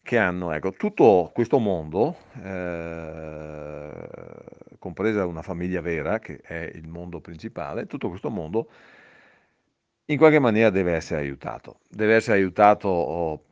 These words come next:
per, eh, dal punto di vista economico, deve essere aiutato anche dal punto di vista dei servizi.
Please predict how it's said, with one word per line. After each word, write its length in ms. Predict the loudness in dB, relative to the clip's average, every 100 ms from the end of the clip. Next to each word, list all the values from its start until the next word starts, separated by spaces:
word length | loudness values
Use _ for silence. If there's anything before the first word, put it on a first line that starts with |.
| _ 0
per, 260 | 4 4
eh, 480 | 4 2 0 -2 -6
dal 120 | -10
punto 120 | -6 -2
di 60 |
vista 160 | 0 0
economico, 480 | 2 2 2 2 2
deve 180 | 0
essere 220 | -2 -4 -6
aiutato 380 | -2 -2 -2
anche 260 | -6 -8 -10
dal 100 | -12
punto 200 | -12 -12
di 60 | -10
vista 160 | -8
dei 100 | -8
servizi. 520 | -8 -12 -12 -14 -14